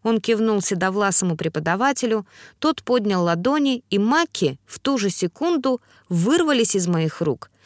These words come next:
съёжились, шустро нырнули в сумку, перетащили её за мою спину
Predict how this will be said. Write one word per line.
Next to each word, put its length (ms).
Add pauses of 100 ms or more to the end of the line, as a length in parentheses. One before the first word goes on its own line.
(140)
съёжились, 760
шустро 560
нырнули 600
в 60
сумку, 520 (400)
перетащили 640
её 340
за 140
мою 220
спину 500